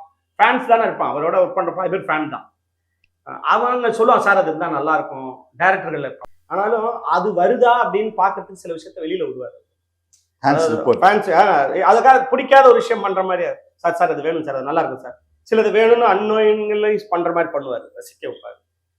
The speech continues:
Speaker 1: So அவரு இ-, அ-, மொத்த படமா, நம்ம ஒரு டைரக்டர் மொத்த படமா பார்ப்பான், ஆனா அவரு மொத்த படத்தை தாண்டி அந்த கேரக்டரா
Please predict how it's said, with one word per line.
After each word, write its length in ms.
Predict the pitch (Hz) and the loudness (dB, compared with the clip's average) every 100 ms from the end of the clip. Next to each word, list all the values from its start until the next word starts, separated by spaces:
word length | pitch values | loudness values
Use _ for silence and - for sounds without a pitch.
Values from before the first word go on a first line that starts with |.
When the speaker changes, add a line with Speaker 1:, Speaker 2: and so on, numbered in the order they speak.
| _ | _
Speaker 1:
So 180 | _ 220 | _ 0
அவரு 420 | 202 170 202 196 160 | 2 2 0 0 0
இ-, 320 | 143 156 - - _ - 113 | -4 -8 -12 -18 _ -10 -8
அ-, 120 | - - - | -8 -14 -10
மொத்த 440 | 143 - - - | -8 -8 -2 2
படமா, 460 | 254 226 220 233 233 | 4 4 2 2 0
நம்ம 240 | 202 190 | -2 0
ஒரு 140 | 165 165 | 0 4
டைரக்டர் 400 | 170 226 233 196 | 6 6 2 -4
மொத்த 200 | 175 180 | -4 -4
படமா 320 | 170 170 143 | -4 -6 -6
பார்ப்பான், 280 | 135 143 156 | -10 -10 -8
ஆனா 160 | 160 | -6
அவரு 260 | 143 170 170 | -4 -6 -8
மொத்த 240 | 139 - | -16 -18
படத்தை 300 | 165 170 - - | -14 -14 -16 -14
தாண்டி 380 | 139 139 - _ _ - | -14 -12 -20 _ _ -4
அந்த 420 | 160 214 226 226 | 0 2 2 4
கேரக்டரா 720 | 190 220 240 - 214 226 233 | 6 6 4 0 4 4 4